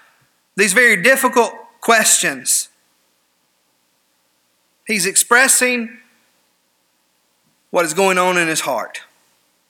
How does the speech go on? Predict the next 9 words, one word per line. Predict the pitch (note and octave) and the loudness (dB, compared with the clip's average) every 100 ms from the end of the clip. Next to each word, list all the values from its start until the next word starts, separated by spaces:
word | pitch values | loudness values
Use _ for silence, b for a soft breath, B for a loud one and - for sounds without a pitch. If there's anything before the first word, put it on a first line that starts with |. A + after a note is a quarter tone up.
| _ _ _ _ _ _ _ _ _ _ | _ _ _ _ _ _ _ _ _ _
He | D#3 | -6
feels | A3 A#3 G3+ | 0 2 2
like | G3 F#3 | 0 0
the | F#3+ | 0
Lord | F#3+ F3+ | 0 0
is | E3 - | -2 -4
angry | D#3 E3+ D#3 C3+ A#2+ - _ _ _ _ _ - | -6 -6 -8 -10 -12 -20 _ _ _ _ _ -6
with | D#3 - | -6 -4
him. | D#3+ C#3+ | -8 -8